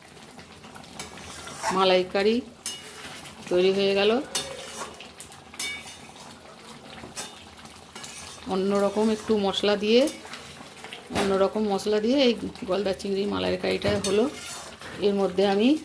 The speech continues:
সাদা সর্ষে আর কয়েকটা কাজু, উম, বাটা দিয়েছি, আর আদা, রসুন, পেঁয়াজ,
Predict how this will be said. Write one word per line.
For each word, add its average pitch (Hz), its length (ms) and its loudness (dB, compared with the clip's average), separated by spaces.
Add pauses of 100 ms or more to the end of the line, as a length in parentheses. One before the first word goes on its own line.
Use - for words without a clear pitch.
(240)
সাদা 196 280 2
সর্ষে 269 580 2 (540)
আর 190 240 2 (100)
কয়েকটা 196 420 2
কাজু, 208 520 2 (460)
উম, 196 360 -4
বাটা 185 300 4
দিয়েছি, 196 400 0 (2750)
আর 214 200 2
আদা, 202 260 4
রসুন, 226 440 0 (400)
পেঁয়াজ, 214 440 4